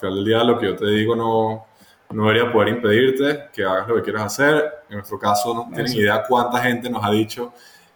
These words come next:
Speaker 1: "Enseñar finanzas en los colegios, eso es un sueño".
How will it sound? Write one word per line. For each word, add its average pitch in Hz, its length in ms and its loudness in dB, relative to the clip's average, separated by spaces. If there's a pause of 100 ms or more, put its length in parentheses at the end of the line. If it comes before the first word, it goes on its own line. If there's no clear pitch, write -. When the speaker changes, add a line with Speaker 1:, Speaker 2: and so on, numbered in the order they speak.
(220)
Speaker 1:
"Enseñar 135 360 0
finanzas 180 400 2
en 190 80 4
los 175 100 4
colegios, 135 460 2
eso 110 160 -2
es 151 60 2
un 165 80 4
sueño". 110 520 0